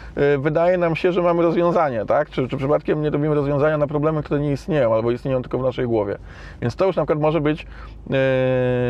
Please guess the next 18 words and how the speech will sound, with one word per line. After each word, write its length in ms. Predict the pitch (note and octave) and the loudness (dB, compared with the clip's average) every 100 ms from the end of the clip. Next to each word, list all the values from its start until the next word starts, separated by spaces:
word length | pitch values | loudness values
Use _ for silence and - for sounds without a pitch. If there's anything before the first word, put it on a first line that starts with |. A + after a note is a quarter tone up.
| A#2+ B2 | -2 -2
pierwszy 320 | D#3+ D#3+ - | 0 0 -2
taki 200 | F#3 - - | -4 -2 -2
etap, 240 | - F#3+ | 0 -2
w 40 | |
którym 360 | - G3 F#3+ F3 | 0 -2 0 0
warto 340 | D3+ D3+ F#3+ | 0 0 -2
w 60 | F3+ | 0
ogóle 400 | E3+ C#3+ C3+ F#3 - - - - - | 0 2 2 2 -4 -16 -16 -16 -8
rozmawiać. 640 | - E3+ G#3+ A3 C3 A2 G#2 | -2 0 2 2 2 0 0
Rozmawiać 400 | B2+ E3 F3+ D#3+ | 0 2 2 2
ogólnie 280 | E3 F3 D#3+ | 2 2 2
z 40 | |
użytkownikami 800 | D#3 D3+ - D#3 D3 D#3 E3+ D#3 - | 0 -2 -2 -2 0 -2 -2 -4 -8
czy 100 | - | -12
z 40 | C3+ | -6
potencjalnymi 560 | C3+ D3+ C#3+ D3 D#3+ | -2 -2 0 0 -2
klientami, 520 | D3 C#3+ C3 D3 | -2 -2 0 -2
y, 40 | C#3+ | -2